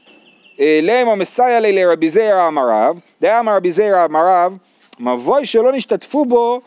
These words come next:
אין מטלטלין אלא בדלת אמות. מה הדין במבוי שלא עשו בו שיתופי מבואות? מה הדין בחצר שלא עשו בו עירובי חצרות?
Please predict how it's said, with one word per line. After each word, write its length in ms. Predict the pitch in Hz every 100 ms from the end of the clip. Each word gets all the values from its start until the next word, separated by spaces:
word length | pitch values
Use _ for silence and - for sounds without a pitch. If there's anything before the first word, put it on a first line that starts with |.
| _ _
אין 160 | 247 285
מטלטלין 580 | 262 254 208 254 277
אלא 160 | 262 233
בדלת 460 | 202 196 208 208 190
אמות. 420 | 170 131 101 _ _ _ _ _ _ _ _ -
מה 180 | 156 220
הדין 260 | 247 254 240
במבוי 380 | 208 185 214 240
שלא 180 | 208
עשו 160 | 208 240
בו 100 | 202
שיתופי 360 | 190 185 175 190
מבואות? 400 | 180 147 117 - _ -
מה 100 | 277
הדין 180 | 277
בחצר 340 | 247 208 196 202
שלא 200 | 180 185
עשו 160 | 180
בו 100 | 175
עירובי 220 | 175 165 165
חצרות? 580 | 156 - 135 139 175